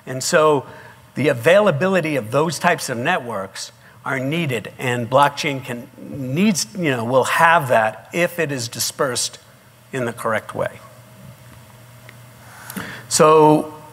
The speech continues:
I attended this conference in Basel, uh, Switzerland in December of twenty eighteen,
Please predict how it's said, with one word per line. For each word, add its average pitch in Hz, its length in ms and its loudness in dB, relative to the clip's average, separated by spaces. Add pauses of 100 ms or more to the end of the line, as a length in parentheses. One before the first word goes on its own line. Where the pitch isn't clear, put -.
(140)
I 143 80 6
attended 214 500 4
this 170 160 4
conference 170 560 2
in 143 140 2
Basel, 139 600 4 (240)
uh, 120 420 0 (260)
Switzerland 117 800 -2 (600)
in 123 180 0
December 135 680 4
of - 260 -6
twenty 131 400 -4
eighteen, 113 560 -8